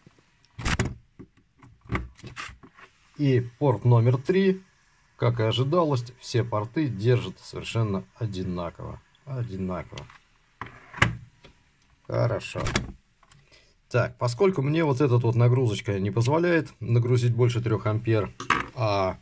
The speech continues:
в инструкции у нас заявлено, что, что ток нагрузки может достигать до трех целых четырех десятых ампера максимум, поэтому щас возьму другую нагрузочку и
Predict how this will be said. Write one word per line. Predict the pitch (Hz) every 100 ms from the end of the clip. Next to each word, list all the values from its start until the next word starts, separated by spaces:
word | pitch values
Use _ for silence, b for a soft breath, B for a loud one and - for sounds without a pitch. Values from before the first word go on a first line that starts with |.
| -
в | 123
инструкции | 120 123 120 - 98
у | 98
нас | 104 95 90
заявлено, | 104 110 104 92 95 90 87
что, | - 98 90 78 _ _ _ _ _ -
что | - 117
ток | 117
нагрузки | 117 110 117 117 101
может | 110 98 95
достигать | 98 - 110 110 101 95 -
до | 110 117 107
трех | 117 110 98
целых | - 101 95
четырех | - 104 98
десятых | 95 101 98 95 101 _ _ -
ампера | 110 95 92 85
максимум, | 92 156 196 - 151 151 139 B B B B -
поэтому | 117 107
щас | 101 123 120 -
возьму | 101 95 95 98 107
другую | 98 98 104
нагрузочку | 101 113 139 123 117 -
и | 90 113